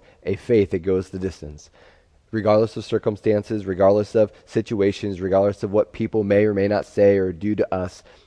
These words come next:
how do we have a faith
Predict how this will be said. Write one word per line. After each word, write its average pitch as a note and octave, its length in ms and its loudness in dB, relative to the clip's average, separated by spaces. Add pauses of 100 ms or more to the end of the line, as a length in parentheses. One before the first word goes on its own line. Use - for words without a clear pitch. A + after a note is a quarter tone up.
how A2 560 4 (260)
do G2+ 560 -4
we F#2 480 -8 (120)
have G2 260 -4
a A2 60 -2
faith - 420 -12